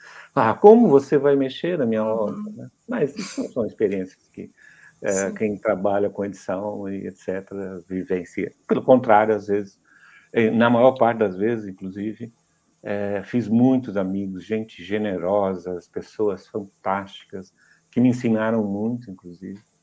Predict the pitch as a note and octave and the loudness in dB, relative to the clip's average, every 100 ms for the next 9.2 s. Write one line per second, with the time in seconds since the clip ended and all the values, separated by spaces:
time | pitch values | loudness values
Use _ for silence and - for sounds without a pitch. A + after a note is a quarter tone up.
0 | _ _ _ _ - F#2 F#2+ F2+ F2+ F2 | _ _ _ _ -8 -4 -2 -4 -6 -8
1 | - G#2+ F#2+ G2 F#2+ - E2+ F2 F#2+ - | -6 -2 2 2 0 -4 -4 -4 -6 -10
2 | - E2+ - - F2+ - F2 F#2+ F#2+ F#2+ | -12 -14 -12 -12 -12 -12 -10 -8 -8 -8
3 | F2 E2+ - F2+ F2 - F2+ _ F#2 F#2 | -10 -10 -10 -8 -8 -10 -16 _ -6 -4
4 | F#2 F2 - E2+ F2 - E2 E2+ - G#2+ | -6 -10 -14 -14 -14 -14 -16 -16 -4 -4
5 | - _ _ _ _ _ _ _ _ _ | -4 _ _ _ _ _ _ _ _ _
6 | _ - G#2+ A2 G#2+ - B2+ A2 G#2+ G#2+ | _ -4 0 0 0 -2 0 2 0 0
7 | A2+ C#3+ A3 A3 - A#2 A2+ - G#2 G2 | 0 0 0 -2 -2 -2 -2 -2 -2 0
8 | F2+ G2+ G2 G2 G2 - A2 G2 F#2+ G2 | -2 -2 -2 -2 -4 -2 -2 0 -2 -2
9 | G2+ | -4